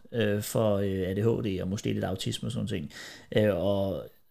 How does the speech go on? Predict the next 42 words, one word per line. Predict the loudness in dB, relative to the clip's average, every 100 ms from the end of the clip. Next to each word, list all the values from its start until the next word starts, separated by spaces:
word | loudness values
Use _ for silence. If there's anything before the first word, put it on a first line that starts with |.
| 2
der | 6
er |
mange, | 8 10
der | 10
har | 10
holdninger | 8 8 6 2
til | 4 10
det, | 10 8
så | 0 4
det, | 6 6 8
det, | 6 6
det, | 4 6 6 6
øh, | 6 4 2 2
det | 2
skal | 4
vi | 4
slet | 4
ikke | 6
snakke | 4 4
om, | 2 -4 0
øh, | 2 4
her. | 2 2
Men | 2 2 0 -8 -16 -20 -20 6
det, | 10
jeg | 12
i |
hvert | 12 8
fald | 6
bare | 4 2
kan | 2
sige | 4 4
det, | 6
det | 6
er, | 6 4
at | 0 2
når | 6 8
jeg, | 8 8 4 -4 -6
øh, | 0 0
bliver | 2 2
udfordret | 8 8 8 2 2 2 2
på | 4 2
mine, | 6 6 6 2